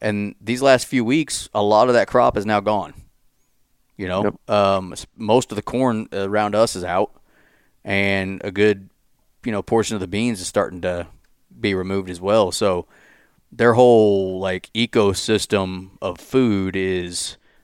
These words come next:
Speaker 1: changing as well. And, you know, so I, I kinda hate the term October lull. I just think it's more of, you know, seasonal shift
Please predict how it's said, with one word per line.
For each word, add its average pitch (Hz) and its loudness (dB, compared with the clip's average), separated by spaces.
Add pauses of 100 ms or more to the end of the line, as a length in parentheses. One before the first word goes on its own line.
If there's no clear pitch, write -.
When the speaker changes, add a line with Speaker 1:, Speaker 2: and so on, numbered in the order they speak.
(140)
Speaker 1:
changing 98 -2
as 85 -8
well. 113 4 (760)
And, 92 -2 (160)
you 98 -6
know, 92 -4 (200)
so 104 2 (440)
I, 107 0
I 107 2
kinda 127 -2
hate 104 -2
the 113 -4
term 110 0
October 110 4
lull. 110 2
I 98 -4
just 95 -8
think 101 -4
it's - -8
more 95 -2
of, 85 -4 (800)
you 151 -8
know, 87 -4 (220)
seasonal 104 -2
shift - -2